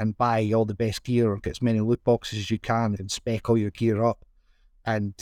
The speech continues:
that grinding experience in and of itself is, in my opinion, quite a satisfactory one, especially the later on you get in the game, you have the capability to then just almost one-shot enemies with your higher level spells and stuff. Yeah.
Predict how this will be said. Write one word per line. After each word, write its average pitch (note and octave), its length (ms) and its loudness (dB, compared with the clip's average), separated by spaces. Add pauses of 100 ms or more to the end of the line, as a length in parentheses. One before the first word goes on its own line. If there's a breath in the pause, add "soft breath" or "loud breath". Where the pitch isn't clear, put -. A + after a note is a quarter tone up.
(320)
that A#2+ 240 0 (360)
grinding A#2 360 2
experience A#2 560 -2
in A2 80 0
and G#2+ 80 0
of G#2+ 140 -2
itself A2 560 0 (100)
is, G#2+ 380 -2 (360)
in A2 80 -4
my A#2 140 0
opinion, G#2 300 -2
quite - 180 -2
a - 20 -10
satisfactory G#2 680 -2
one, G2+ 160 0
especially G#2 560 -2 (380 soft breath)
the A2+ 100 0
later A2 280 2
on G#2+ 160 2
you G2+ 100 -2
get G#2+ 200 2
in G2 80 -2
the G2+ 80 -2
game, G#2 280 0
you G2+ 120 0
have G2+ 300 -4
the - 80 -10
capability G2+ 580 0
to - 160 -6
then G2 260 0
just - 360 -8 (500)
almost G#2 300 -2
one-shot G#2 580 2
enemies G2 440 -2
with F#2+ 120 0
your G2 100 -2
higher G2 220 -2
level F#2 260 -2
spells G2 460 -2
and F#2+ 100 -4
stuff. - 440 -4
Yeah. A3 200 4